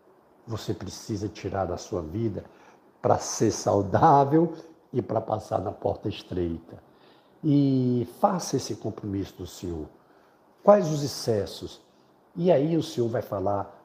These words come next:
o que cada um de nós tem. Um é arrogante, outro é prepotente, outro é corrupto, outro é adúltero, outro é fornicador, outro é mentiroso, outro é indiferente,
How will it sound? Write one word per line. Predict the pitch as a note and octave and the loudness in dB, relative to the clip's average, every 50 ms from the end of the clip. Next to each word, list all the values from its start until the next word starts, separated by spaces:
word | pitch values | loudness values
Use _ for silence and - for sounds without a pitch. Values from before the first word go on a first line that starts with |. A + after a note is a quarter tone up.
| _ _ - | _ _ -12
o | C#3 B2 | -10 -10
que | - - - - _ - | -10 -10 -16 -20 _ -6
cada | - C3+ C3 C3+ A2 G#2+ G2 | -4 -2 -2 -2 -2 -2 -2
um | G2+ A2 A2 G#2 | -2 -2 -2 -4
de | F#2 - | -4 -6
nós | G2 F#2 F#2 F#2+ F2 - - | -6 -4 -4 -4 -4 -6 -10
tem. | - - F2+ F2 E2+ E2 D#2 D2+ - _ _ _ _ _ _ _ _ _ - | -12 -8 -6 -6 -4 -6 -8 -12 -14 _ _ _ _ _ _ _ _ _ -4
Um | C3 C3 B2+ A#2+ | 0 2 2 2
é | A2 | 2
arrogante, | G#2+ G#2 - - G#2+ F2+ E2 B2+ A#2+ B2 B2 A#2 A2 - - - - _ _ - _ _ - | 2 0 0 0 0 0 2 2 2 4 4 2 0 -4 -8 -12 -18 _ _ -20 _ _ 4
outro | - C3+ B2+ - - | 4 4 4 4 0
é | - | -2
prepotente, | - A2 G#2 - G#2 - - - A#2+ B2 A#2+ A#2+ A#2 G2 - - - - _ - | 0 -2 -2 -2 -2 -4 -4 0 2 2 2 2 0 -4 -8 -14 -20 -18 _ 2
outro | - C3+ C3+ - C3+ A#2 | 4 6 6 6 4 0
é | |
corrupto, | G2 - - - - - C3 D#3 D3+ B2 G#2 - B2+ - - D3+ - - - _ _ | -2 -2 -2 -4 -2 2 2 4 4 2 0 -4 -10 -8 -6 -8 -8 -8 -14 _ _
outro | - F3 D#3+ D#3 - D#3 C#3+ C3 | 6 8 8 8 8 4 2 2
é | B2 | 2
adúltero, | A#2 G#2+ F#2+ F2+ A#2+ D3 E3 D3+ C3 - - C3 A#2+ A#2 A2+ - - - - - - - - | 2 2 2 0 0 2 2 2 2 2 2 2 2 2 0 -2 -4 -16 -20 -20 -12 0 6
outro | E3 D#3+ E3 D#3+ D#3+ - C3+ | 8 8 8 8 6 2 0
é | |
fornicador, | - - - A#2+ A#2 B2 B2+ A#2 - - G#2 F#2+ F#2 G#2+ C#3 D3+ C#3 A2+ - - - - - | 0 0 0 0 2 2 0 0 -2 -2 -4 -2 2 2 4 4 4 2 0 -6 -18 -6 2
outro | - D#3+ E3 D#3 D#3+ - D3 | 4 6 6 6 4 4 2
é | B2 | 2
mentiroso, | A#2+ B2 B2 A#2+ - - G#2+ G#2 B2+ D3 C#3+ C3 A2+ G#2 G#2+ - - - - | 4 2 0 -2 -4 -4 0 2 2 4 4 2 2 0 -2 -6 -8 -6 2
outro | - E3 E3+ E3+ E3+ - D3 | 8 8 8 8 8 6 2
é | C#3 | 4
indiferente, | C#3 C#3+ C#3 C3 A#2+ C#3 C3 - - A#2 G#2+ A2 B2 C#3 D3 C#3+ B2 - - - - | 4 4 2 0 -2 -4 -6 -2 0 0 2 4 4 2 2 0 0 -4 -6 -12 -16